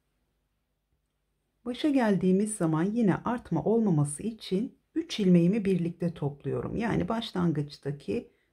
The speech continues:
şu ilmeğimiz bizim arttırma ilmeğimiz.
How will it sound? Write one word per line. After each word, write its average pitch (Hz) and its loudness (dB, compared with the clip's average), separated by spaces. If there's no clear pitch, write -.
şu 220 -2
ilmeğimiz 165 2
bizim 196 0
arttırma 202 -2
ilmeğimiz. 143 0